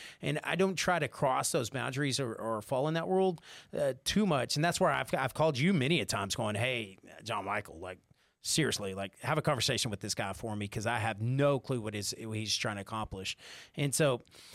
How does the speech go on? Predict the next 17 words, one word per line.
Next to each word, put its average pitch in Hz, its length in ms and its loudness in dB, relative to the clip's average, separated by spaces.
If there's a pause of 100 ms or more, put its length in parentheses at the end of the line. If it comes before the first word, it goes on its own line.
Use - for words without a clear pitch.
(960)
I 190 180 6
think 202 500 2 (100)
a 135 140 4
lot 135 580 0
of, 120 500 2 (380)
and, 147 200 0
and 156 140 2
especially 233 360 4
'cause 156 180 2
I 165 60 4
deal 165 200 4
in 147 80 2
West 127 180 0
Texas 120 300 -2
with 117 120 -10
farmers, 95 420 -4
right? 110 360 -2